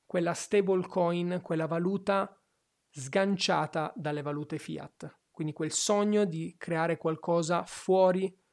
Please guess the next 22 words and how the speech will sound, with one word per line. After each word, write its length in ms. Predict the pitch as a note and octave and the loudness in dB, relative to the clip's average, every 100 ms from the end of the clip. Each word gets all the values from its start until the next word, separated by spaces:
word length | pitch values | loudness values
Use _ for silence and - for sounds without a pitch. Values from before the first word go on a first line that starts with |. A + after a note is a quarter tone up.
| _ _ | _ _
dal 320 | _ D3+ C#3+ D#3+ | _ -4 -4 -6
sistema 420 | - - D#3 D3 | -10 -6 -4 -4
tradizionale, 840 | D3+ C#3 C#3+ - C#3+ B2+ C3 - _ _ _ _ _ | -6 -10 -8 -6 -6 -8 -12 -16 _ _ _ _ _
che 360 | - - - _ _ _ _ _ _ | -4 -4 -10 _ _ _ _ _ _
però 300 | F3 C#3+ - | -4 -4 -6
ancora 340 | D#3 C#3 E3+ | -10 -6 -4
una 140 | D#3+ E3+ | -2 -4
volta 440 | C#3 B2+ - - _ | -6 -10 -16 -20 _
è 100 | E3+ | -10
stato 480 | - C3+ C3 - - | -8 -10 -14 -16 -12
attaccato 840 | D#3 - F3+ - D3 C3+ D#3+ F3 _ _ _ _ | -12 -10 -12 -8 -8 -6 -10 -12 _ _ _ _
e 100 | F3+ | -8
ora 240 | C#3+ C#3+ | -8 -8
sta 420 | - - C#3+ C#3 _ _ _ _ _ _ _ _ _ _ | -10 -10 -10 -10 _ _ _ _ _ _ _ _ _ _
in 180 | - D#3 | -10 -8
ginocchio. 560 | C#3+ D3 A#2+ - D#3 _ _ _ _ _ _ _ _ _ _ _ _ _ _ _ _ _ | -8 -10 -14 -18 -20 _ _ _ _ _ _ _ _ _ _ _ _ _ _ _ _ _
E 60 | - | -10
adesso 280 | D3+ C3+ - | -10 -10 -12
è 40 | |
veramente 380 | D3 C#3+ C#3 C3+ | -12 -10 -12 -12
in 80 | C#3 | -12
ginocchio. 520 | C3+ B2+ B2+ - _ | -12 -14 -16 -20 _